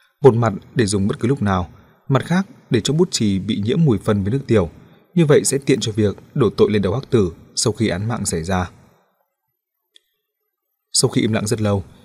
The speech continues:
cuối cùng Hàng Văn Trị cũng tìm ra được một cơ hội phản công. Lúc này anh ta mới cất tiếng, nói với giọng khàn và nghẹn:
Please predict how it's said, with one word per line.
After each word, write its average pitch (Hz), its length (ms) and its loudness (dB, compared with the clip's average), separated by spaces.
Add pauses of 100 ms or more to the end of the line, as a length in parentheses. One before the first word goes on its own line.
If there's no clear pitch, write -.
(120)
cuối 165 120 -2
cùng 151 160 2
Hàng 107 180 -4
Văn 117 140 -4
Trị 107 280 -4
cũng 143 160 -8
tìm 120 160 -2
ra 107 80 -2
được 107 240 -2
một 101 180 -4
cơ 110 80 -2
hội 104 160 2
phản 95 180 -4
công. 101 220 -2 (920)
Lúc 165 180 2
này 101 280 0
anh 113 120 -4
ta - 80 -2
mới 101 140 -2
cất - 200 -6
tiếng, 113 400 0 (100)
nói 110 120 2
với 139 120 0
giọng 143 200 -2
khàn 95 260 -2
và 92 100 -4
nghẹn: 95 240 -2